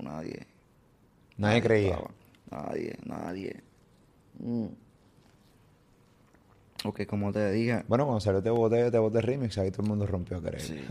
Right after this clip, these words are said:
Speaker 1: Sí, es como te dije, el Movie era de los que decía, "Camil, vamos a hacer esto, que se joda, no, vale, tú eres loca, vamos pa' encima,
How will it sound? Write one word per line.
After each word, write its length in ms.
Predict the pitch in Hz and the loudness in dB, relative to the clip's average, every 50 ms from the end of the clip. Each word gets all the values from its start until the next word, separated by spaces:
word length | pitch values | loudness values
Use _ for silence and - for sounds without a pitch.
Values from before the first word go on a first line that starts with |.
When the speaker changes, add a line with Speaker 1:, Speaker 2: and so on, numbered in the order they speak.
| - - - - - _ _ _ _ _ _ | -8 -8 -10 -12 -20 _ _ _ _ _ _
Speaker 1:
Sí, 360 | - - - 87 85 87 92 | -18 -12 -10 -8 -6 -6 -6
es 120 | 95 98 98 | -6 -6 -6
como 280 | - - 107 110 113 | -6 -6 -4 -4 -4
te 220 | 107 120 117 110 107 | -2 -2 -2 -2 -2
dije, 580 | 110 113 120 120 127 110 98 - 90 107 104 | -2 0 0 0 0 0 -2 -2 -4 -4 -4
el 400 | 104 104 107 107 107 107 107 - - - - - _ _ _ _ _ _ _ _ _ _ _ _ _ - | -4 -4 -4 -4 -4 -6 -6 -8 -12 -20 -20 -20 _ _ _ _ _ _ _ _ _ _ _ _ _ -12
Movie 520 | - 101 98 101 104 104 98 113 117 120 123 | -10 -8 -6 -6 -6 -4 -2 -2 0 2 2
era 280 | 123 120 120 120 117 | 2 2 2 4 4
de 160 | 120 123 123 120 | 4 4 4 4
los 200 | 120 120 117 117 | 2 0 -2 -2
que 640 | - - 120 120 117 117 113 107 110 110 104 - - - _ _ _ _ _ _ _ _ _ _ _ _ _ _ _ _ _ _ _ _ _ _ - - _ _ _ _ _ - | -6 -4 -2 0 2 2 0 0 -2 -2 -6 -8 -12 -14 _ _ _ _ _ _ _ _ _ _ _ _ _ _ _ _ _ _ _ _ _ _ -20 -20 _ _ _ _ _ -4
decía, 680 | 107 117 113 110 98 113 113 120 120 120 117 117 113 - | -2 -2 0 0 -2 -4 -2 0 2 2 4 2 2 2
"Camil, 580 | - 117 110 117 143 165 175 170 139 104 - - - - _ _ _ _ _ _ _ _ _ _ _ _ - | 2 0 0 2 0 0 0 -2 -2 -4 -8 -12 -20 -20 _ _ _ _ _ _ _ _ _ _ _ _ -6
vamos 300 | - 120 135 170 190 185 | -2 0 2 2 4 2
a 40 | 175 | 2
hacer 240 | 170 190 175 165 156 | 4 4 4 6 6
esto, 380 | 147 131 131 - - 123 107 | 6 4 4 0 0 -2 0
que 140 | - 123 139 | 2 2 0
se 160 | 135 143 135 | 0 0 -2
joda, 460 | 120 143 170 175 170 165 147 113 92 107 | 2 4 6 6 6 6 4 4 2 2
no, 220 | 135 156 156 160 | 2 4 4 6
vale, 280 | 170 175 180 185 175 156 | 6 6 6 6 4 4
tú 120 | - 196 | 2 2
eres 120 | 202 202 | 2 2
loca, 320 | 196 190 196 185 - 160 156 | 4 6 4 4 6 4 4
vamos 180 | 160 180 190 214 | 4 4 2 2
pa' 100 | 233 190 | -2 -4
encima, 520 | 175 - 190 202 202 202 190 170 135 113 | -4 -2 -2 0 0 2 0 0 0 -2